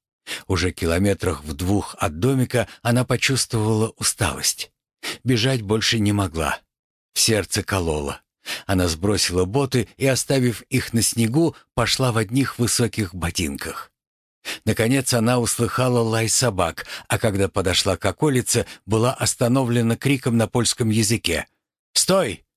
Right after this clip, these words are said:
Кто идет?» Из-за плетня выскочили два вооруженных человека. Это были легионеры из эскадрона Зарембы. «Пусть вельможная пани не волнуется. Мой сержант довезет вас куда надо,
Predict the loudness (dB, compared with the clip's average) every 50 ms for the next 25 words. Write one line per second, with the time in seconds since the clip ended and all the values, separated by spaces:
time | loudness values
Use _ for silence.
0 | _ _ -6 -2 0 2 2 2 2 2 0 0 0 0 -4 -10 -16 _ _ _
1 | _ _ _ _ _ _ _ _ -20 -18 -18 -12 -4 -2 0 0 2 0 -2 -2
2 | -2 -2 -4 -2 0 0 0 0 2 0 0 -2 -2 -4 -2 0 0 0 0 -2
3 | -2 -2 0 0 0 0 0 0 0 0 0 0 -2 -2 0 0 0 2 0 0
4 | 0 0 -2 0 0 0 0 0 -2 -2 -2 -4 -4 -4 -6 -12 -16 -14 -4 -2
5 | 0 0 0 0 2 2 2 2 2 2 2 2 2 2 2 2 2 2 2 2
6 | 2 2 2 2 2 0 0 0 0 0 0 -2 -2 -2 0 0 0 0 -2 -2
7 | 0 0 0 0 2 0 0 0 0 0 0 0 -2 -2 -4 -6 -10 -10 -12 _
8 | _ _ _ _ _ _ _ _ _ _ _ _ _ -12 -12 -12 -10 _ 0 2
9 | 2 2 0 -2 0 2 2 2 2 2 2 0 0 0 0 -2 0 0 0 0
10 | 2 2 2 2 2 2 2 2 2 0 2 2 2 0 0 -2 -2 -2 -2 -2
11 | -2 -4 -6 _ _ _ -12 -12 -8 -2 2 2 2 2 2 2 2 2 2 2
12 | 2 2 2 0 -2 -4 -2 0 0 2 2 2 2 2 2 2 0 0 0 0
13 | 0 0 0 -2 -2 0 2 2 2 2 0 -2 -4 _ -2 0 0 0 0 -2
14 | -2 -4 -6 -6